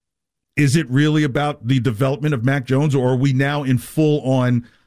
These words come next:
"I'm Bill and I'm the leader"? I think it's the latter.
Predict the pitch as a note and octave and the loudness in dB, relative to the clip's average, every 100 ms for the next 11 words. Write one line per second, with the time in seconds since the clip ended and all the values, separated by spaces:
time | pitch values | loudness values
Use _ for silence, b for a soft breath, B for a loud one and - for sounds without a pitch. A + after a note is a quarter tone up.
0 | B C3 C#3 D3 B2 C#3+ C#3 C3 C3+ B2 | B -4 -2 -2 0 0 2 0 0 -2
1 | B2+ A2 A#2+ A#2 A2+ A2+ G2+ D2 - _ | -2 -2 0 2 2 2 0 -4 -12 _
2 | _ _ _ _ _ _ _ _ _ _ | _ _ _ _ _ _ _ _ _ _
3 | _ _ _ _ _ _ _ _ _ _ | _ _ _ _ _ _ _ _ _ _
4 | _ _ _ _ _ _ _ _ _ - | _ _ _ _ _ _ _ _ _ -10
5 | G#2+ A#2+ B2+ A#2 - C3 A#2+ B2 B2+ F2+ | -6 -2 0 0 -2 0 0 0 -4 -8